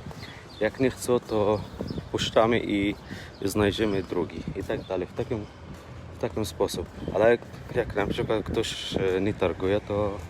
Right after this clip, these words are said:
proszę zapłacić. Ale trzeba ustalić cenę, wszystko z góry przed wysiadaniem do, do taksówki, bo tutaj wiadomo, strasznie, nawet nam przeszkadzają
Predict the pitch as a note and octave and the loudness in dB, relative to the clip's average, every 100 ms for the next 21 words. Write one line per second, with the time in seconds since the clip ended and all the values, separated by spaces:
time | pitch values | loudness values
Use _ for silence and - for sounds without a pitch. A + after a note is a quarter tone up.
0 | - - - - - - A#2+ - F2+ F2+ | -12 -12 -12 -12 -10 0 0 2 -2 -2
1 | - D#2+ - - - - - - - - | -2 -8 -8 -14 -14 -14 -12 -12 -12 -12
2 | - - - - - - - - - - | -14 -12 -14 -14 -14 -14 -14 -14 -14 0
3 | - G#2 G#2 - G#2+ G#2+ - A2+ G#2 - | 6 6 6 4 6 6 6 4 4 0
4 | - - - - - A2 G#2 - A2+ - | -4 -6 -8 -2 2 4 4 2 0 0
5 | G#2 E2 E2 G2+ A2 - G#2+ F2+ F#2+ G#2 | 0 0 4 4 4 0 -2 -2 -4 2
6 | F#2 G2 F#2+ F#2+ F#2 F#2 F#2 F2 E2+ F2+ | 4 4 4 4 6 6 4 4 2 0
7 | - - - - - - - - - B2 | -2 -6 -4 0 2 0 2 0 4 2
8 | - C3+ A2+ G#2 G2+ G#2 G2+ - - - | 4 4 6 6 8 8 6 4 6 8
9 | - F#2+ G2 - - - F#2+ G2 G2+ G2+ | 8 4 0 -10 -8 -2 0 2 2 0
10 | - - - - - - - - - - | -6 -6 -8 -6 -10 -8 -2 2 4 4
11 | F#2+ - E2+ E2+ - - F#2+ F#2 - G2+ | 2 0 -6 -8 -12 -8 -6 -4 -2 -2
12 | F2 - F2 - F#2+ F2 D#2+ | -2 -4 -2 0 0 0 0